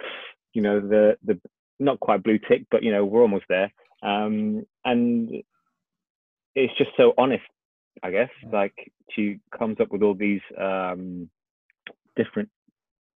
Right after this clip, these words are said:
Speaker 1: styles, and, you know, she's got the T-shirts, and she's got mainly prints, but she's got T-shirts, and she's expanding to other areas. But it's, it's just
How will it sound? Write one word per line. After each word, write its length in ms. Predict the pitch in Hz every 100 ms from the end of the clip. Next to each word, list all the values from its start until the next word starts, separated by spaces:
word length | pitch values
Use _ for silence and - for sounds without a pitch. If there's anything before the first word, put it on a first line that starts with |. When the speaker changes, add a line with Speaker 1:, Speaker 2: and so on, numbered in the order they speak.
| _ _ _ _ _ _ _ - - -
Speaker 1:
styles, 680 | 110 104 107 104 104 104 98 -
and, 380 | 104 95 92 90
you 120 | 107 95
know, 80 | 90 -
she's 140 | 90
got 180 | 104 104
the 120 | 90 -
T-shirts, 680 | 107 98 - 101 98 95 - -
and 280 | 92 92 87
she's 140 | - 87
got 260 | - 95 - - _ _ _
mainly 280 | 151 196 170 -
prints, 280 | 117 113 - -
but 120 | 101
she's 140 | 113
got 160 | 110 110 -
T-shirts, 380 | 113 104 107 104
and 120 | 101 -
she's 120 | 95
expanding 460 | 92 - 98 101 95
to 140 | - 95
other 160 | 92
areas. 360 | 92 92 92 92 - _ _ _
But 160 | 113 110 -
it's, 200 | 117 107 - - _ _ _
it's 160 | 107 -
just 140 | 123